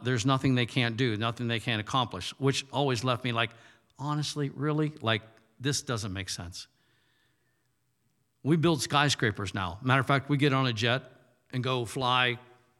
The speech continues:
thirty, forty thousand feet in the air, go to another country. Like, does it have to do with height? I guess that would be the question. Does it really have to do with anything with height? They built this tower,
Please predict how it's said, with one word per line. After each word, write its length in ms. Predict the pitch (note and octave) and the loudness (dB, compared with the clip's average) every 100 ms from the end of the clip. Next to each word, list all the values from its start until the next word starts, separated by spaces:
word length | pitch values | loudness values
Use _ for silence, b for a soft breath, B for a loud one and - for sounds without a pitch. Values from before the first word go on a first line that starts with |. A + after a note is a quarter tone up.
| _ _ _ - | _ _ _ -4
thirty, 220 | C#3 C3 | -2 -2
forty 220 | C3 B2 | -2 0
thousand 500 | B2 A#2 G#2+ A#2+ G#2+ | 4 4 4 0 -2
feet 220 | - B2 | -2 -2
in 60 | A#2 | 0
the 100 | A2 | 2
air, 240 | A#2 A2+ | 4 2
go 160 | A2+ A#2+ | 2 0
to 100 | A2+ | 0
another 240 | A2+ A2 | 0 0
country. 420 | G#2 A#2+ G2 A#2+ A2 | 0 -2 0 0 2
Like, 240 | A2 G#2 B B B B B B B | 2 0 B B B B B B B
does 180 | C3 A2 | -2 -2
it 60 | A2+ | -2
have 240 | A2 C#3 | -2 -2
to 80 | C#3+ | 0
do 160 | B2+ | 0
with 120 | B2 - | 0 0
height? 480 | - F2 - - - - _ _ _ _ _ _ _ _ _ _ _ _ - | -2 -2 -4 -14 -18 -20 _ _ _ _ _ _ _ _ _ _ _ _ -4
I 80 | G#2+ | 0
guess 200 | A#2 - | 2 4
that 100 | G2 | 4
would 100 | G2 | 4
be 100 | G2+ | 2
the 80 | |
question. 240 | - A2 - | 2 -2 0
Does 120 | A#2+ | 0
it 60 | C#3+ | 2
really 240 | A3 B3 | 4 6
have 120 | F#3 D#3+ | 6 6
to 80 | |
do 100 | D#3+ | 6
with 120 | D#3+ D#3+ | 6 6
anything 280 | D#3 D3+ | 6 6
with 100 | C3+ | 6
height? 240 | A2 B2 - - b b b b b - | 6 4 2 -8 b b b b b 2
They 80 | |
built 220 | D#3 B3+ A3+ | 4 4 4
this 120 | D#3 | 4
tower, 480 | F#3+ F#3 A#2+ A#2 | 6 6 4 -2